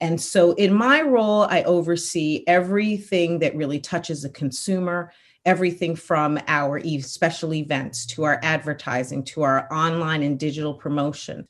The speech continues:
every way that you, you know, that consumers interact with Metro Plus and their customer experience. How are they actually getting their needs met as they have to access their health insurance?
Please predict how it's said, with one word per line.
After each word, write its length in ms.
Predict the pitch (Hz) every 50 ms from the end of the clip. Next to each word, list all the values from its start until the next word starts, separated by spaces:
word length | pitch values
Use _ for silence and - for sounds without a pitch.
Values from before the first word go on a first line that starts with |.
| - -
every 320 | 180 185 185 185 196 202
way 380 | 196 165 165 165 165 170 170 165
that 180 | 165 160 -
you, 380 | 170 160 160 156 151 151 156 - -
you 200 | 151 170 165 160
know, 120 | 143 143
that 140 | 135 139 -
consumers 560 | - 196 175 - - - 180 170 165 160 160 -
interact 680 | 175 170 165 - - 165 160 151 147 147 147 - -
with 180 | 151 143 - -
Metro 300 | 151 147 147 - 160 143
Plus 400 | - - 160 147 147 143 - - _ - - _ - - _ -
and 180 | 170 170 160 160
their 120 | 160 151
customer 640 | 151 - - 214 190 196 - - 180 165 170 160 156
experience. 800 | 156 156 - - - - 165 147 143 131 - 95 - - - -
How 300 | - - 175 175 175 180
are 100 | 175 175
they 240 | 165 156 165 160 156 -
actually 460 | 151 151 147 - - - 160 151 139
getting 320 | 143 160 143 143 143 147
their 160 | 143 143 139
needs 520 | 139 147 156 170 180 190 190 175 185 - -
met 320 | 143 139 127 107 - _ _ _ _ _ _ _ _ _ -
as 260 | 151 156 147 143 139 -
they 240 | 156 143 143 151
have 280 | 147 139 151 143 - -
to 100 | - - -
access 500 | 147 151 - - - - 135 135 - -
their 160 | 139 135 135
health 300 | 131 147 139 143 143 -
insurance? 680 | 139 127 127 - - - - 52 - - - - -